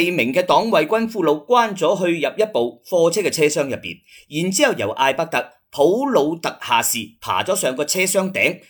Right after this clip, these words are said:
逐個對呢一啲納粹戰俘進行咗射擊。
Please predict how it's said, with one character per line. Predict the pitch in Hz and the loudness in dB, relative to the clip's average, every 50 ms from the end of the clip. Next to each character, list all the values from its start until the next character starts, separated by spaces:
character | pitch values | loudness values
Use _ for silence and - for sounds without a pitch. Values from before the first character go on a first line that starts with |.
| _ _ _ | _ _ _
逐 | - 226 196 196 - _ | 0 0 0 0 -4 _
個 | - 233 233 | 2 2 2
對 | 226 233 220 220 | 4 2 0 0
呢 | 226 254 | 2 2
一 | 262 | 0
啲 | 262 262 254 254 254 - - _ _ _ | 0 0 -2 -4 -4 -6 -8 _ _ _
納 | 185 175 180 180 180 | 4 4 4 4 2
粹 | - - 170 170 196 | 0 0 0 0 0
戰 | 190 - 190 190 190 190 | -2 -4 -4 -2 -4 -4
俘 | 214 226 - - _ | -4 -6 -8 -10 _
進 | - - 151 151 135 | -4 -4 -4 -4 -4
行 | 123 92 82 | -8 -10 -8
咗 | - 143 | -8 -6
射 | - - - | -4 -2 -2
擊。 | 101 104 - 143 | -2 0 0 -2